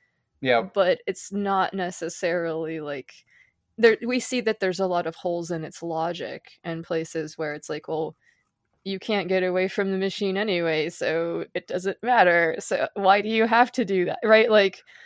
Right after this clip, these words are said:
Speaker 1: Yeah.
Speaker 2: yeah.
Speaker 1: Well, that's why a lot of the art, especially in the, in the redone version, it's, a lot of the art is kind of grotesque.
Speaker 2: Mm-hmm.
Speaker 1: And it's, it's, it's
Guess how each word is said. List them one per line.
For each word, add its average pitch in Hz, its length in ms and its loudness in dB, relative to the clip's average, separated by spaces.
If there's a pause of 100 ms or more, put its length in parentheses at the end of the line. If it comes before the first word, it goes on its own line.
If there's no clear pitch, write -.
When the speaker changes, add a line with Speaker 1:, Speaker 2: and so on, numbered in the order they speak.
(180)
Speaker 1:
Yeah. 185 300 10
Speaker 2:
yeah. 185 260 4 (300)
Speaker 1:
Well, 156 120 6
that's 175 200 8
why 151 480 12
a 147 100 8
lot 135 340 10
of 147 200 4
the 127 380 -4 (120)
art, 131 380 0 (320)
especially 143 720 2
in 131 160 -2
the, 107 280 -2
in 107 180 -8
the 98 260 -8
redone 120 500 0
version, 110 400 -6
it's, 110 340 -12 (340)
a - 20 -4
lot 156 140 10
of 180 80 -2
the 180 100 2
art 180 160 6
is 156 120 -2
kind 151 220 2
of 131 120 -4
grotesque. 127 680 -2 (480)
Speaker 2:
Mm-hmm. 202 260 -6 (600)
Speaker 1:
And 123 400 0
it's, 127 460 -8
it's, 123 320 -10
it's 127 280 -12